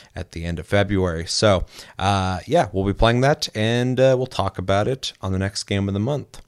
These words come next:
Um, very cool. Let me put that in. Elite Dangerous. All right.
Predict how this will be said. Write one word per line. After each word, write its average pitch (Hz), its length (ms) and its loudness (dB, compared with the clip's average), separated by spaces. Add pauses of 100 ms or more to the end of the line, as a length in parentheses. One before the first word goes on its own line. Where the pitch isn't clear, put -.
(480)
Um, 90 320 -16 (100)
very 90 300 -8
cool. 113 360 0
Let 92 140 -4
me 92 60 -2
put - 240 -12
that 101 240 0
in. 117 340 0
Elite 120 1000 -2 (3750)
Dangerous. - 960 -8 (800)
All 123 180 4
right. 113 360 4